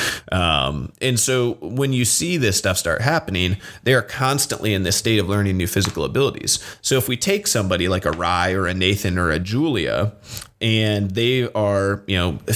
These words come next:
fourteen, fifteen, sixteen, seventeen, and they are constantly in the process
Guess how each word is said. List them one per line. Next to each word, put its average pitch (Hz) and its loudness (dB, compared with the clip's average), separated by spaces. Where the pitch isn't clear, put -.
fourteen, 120 0
fifteen, 104 0
sixteen, 95 0
seventeen, 101 2
and 98 0
they 107 2
are 95 0
constantly 135 0
in 110 2
the 104 0
process 98 0